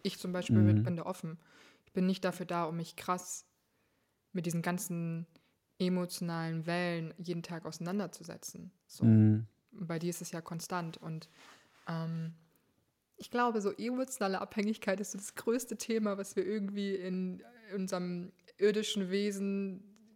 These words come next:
Speaker 1: channeln können, also einfach an sich meistern können,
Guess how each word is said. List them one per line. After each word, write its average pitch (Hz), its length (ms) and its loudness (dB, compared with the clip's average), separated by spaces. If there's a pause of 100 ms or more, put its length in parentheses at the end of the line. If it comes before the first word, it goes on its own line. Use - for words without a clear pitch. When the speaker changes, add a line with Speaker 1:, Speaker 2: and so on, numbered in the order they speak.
Speaker 1:
channeln 202 460 0
können, 190 380 -2
also 175 300 0
einfach 180 280 -6
an 175 100 -6
sich 185 320 -4 (320)
meistern 185 500 -2
können, 190 380 -4